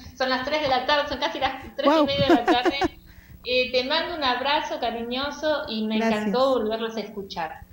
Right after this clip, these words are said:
Speaker 1: me,
Speaker 2: Muchos
Speaker 1: me siento
Speaker 2: abrazos.
Speaker 1: feliz, feliz, feliz.
Speaker 2: Brazo, abrazos de todas y muchos besos, Carmen, muchas gracias. Y
Speaker 1: Chao.
Speaker 2: ¿qué les parece si vamos inmediatamente con Oralia López, que está, bueno, esta es otra viajera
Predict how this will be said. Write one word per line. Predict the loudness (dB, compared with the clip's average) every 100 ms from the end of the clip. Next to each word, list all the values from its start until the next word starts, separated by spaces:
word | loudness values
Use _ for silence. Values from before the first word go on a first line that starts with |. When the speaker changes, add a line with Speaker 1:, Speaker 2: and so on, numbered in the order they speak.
| -16
Speaker 1:
me, | -10 -8 4
Speaker 2:
Muchos | 6 6 6
Speaker 1:
me |
siento | 4 4
Speaker 2:
abrazos. | 4 2 2
Speaker 1:
feliz, | -2 -6 -6
feliz, | -4 -2 -2 -8 -8
feliz. | -6 -6 -8 -14 -20 -20 -20 -20 -4
Speaker 2:
Brazo, | 4 4 6 4
abrazos | 6 6 6 6
de | 4
todas | 8 8 8 4 4
y |
muchos | 4 4 4 4
besos, | 2 2 0
Carmen, | 2 0 0 -2
muchas | -2 -2 -2
gracias. | 0 -2 -2 -4 -4 -14 -20 -8 -6 -6 -14 -20 -20 -20 -20 -4
Y | 0
Speaker 1:
Chao. | 2 0 -4 -12 -20 _ _ _ -6
Speaker 2:
¿qué | 0
les | 2 6
parece | 6 8 6
si | 6
vamos | 6 4 4
inmediatamente | 6 8 8 8 8 6 4
con | 2 4 4
Oralia | 4 4 4 4
López, | 6 8 6 4 4 6 4 0
que | -2
está, | -2 0 -2
bueno, | 4 6 6
esta | 4 2
es | -2
otra | -2 0
viajera | 0 0 -2 -2